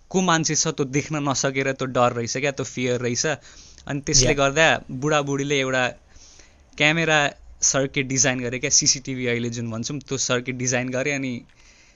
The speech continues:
Speaker 1: जहिले अब भित्र बसी बसी पनि बाहिर को छ त्यो हेर्न सके उनीहरूले। अनि ऊ फियर हटायो अरे क्या, अनि मिस ब्राउनको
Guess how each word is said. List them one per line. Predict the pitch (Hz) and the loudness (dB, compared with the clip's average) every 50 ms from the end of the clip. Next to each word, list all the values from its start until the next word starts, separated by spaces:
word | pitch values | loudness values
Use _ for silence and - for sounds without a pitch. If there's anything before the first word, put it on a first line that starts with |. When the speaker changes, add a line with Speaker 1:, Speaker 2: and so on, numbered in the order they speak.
| _ _ _ - | _ _ _ -4
Speaker 1:
जहिले | - 139 139 156 160 165 156 | 0 0 2 2 2 2 2
अब | 147 135 135 135 127 117 - - - - 139 127 127 - - | 2 2 2 0 0 -2 -4 -8 -14 -16 -16 -14 -16 -16 -16
भित्र | 139 123 131 127 - - 165 | -8 -6 -6 -6 -2 -2 -4
बसी | 151 139 113 131 127 139 139 - - 170 | -4 -4 -10 -6 -4 0 0 2 2 2
बसी | 147 139 - 160 | 0 -2 -2 -2
पनि | 139 160 156 160 | -2 -2 -2 -2
बाहिर | 151 139 135 135 139 139 135 | -2 0 2 2 2 2 0
को | - 139 127 | -2 -4 -6
छ | - - | -4 -4
त्यो | 139 135 - 131 | -4 -4 -4 -4
हेर्न | 113 117 113 123 127 | -4 -4 -6 -4 -4
सके | 127 - 127 120 120 - 127 | -4 -4 -4 -4 -6 -6 -6
उनीहरूले। | 120 120 117 117 117 139 160 165 143 123 127 - - | -6 -4 -6 -6 -4 -2 -2 -2 -4 -6 -10 -10 -8
अनि | 127 131 | -6 -6
ऊ | 131 127 - - _ - - | -6 -8 -10 -12 _ -20 -20
फियर | - - 131 127 131 123 | -8 -4 -2 -2 -2 -2
हटायो | 107 117 - 120 120 120 113 107 | -4 -2 -2 0 0 0 -2 -4
अरे | 107 113 120 | -6 -8 -8
क्या, | 135 135 127 | -6 -6 -6
अनि | 113 117 113 113 - - - - _ _ - | -6 -6 -8 -8 -10 -12 -16 -20 _ _ -10
मिस | 123 123 120 - - - | -6 -2 -2 -2 -2 -2
ब्राउनको | 117 113 113 113 113 110 - 113 | -6 -6 -6 -6 -8 -10 -12 -12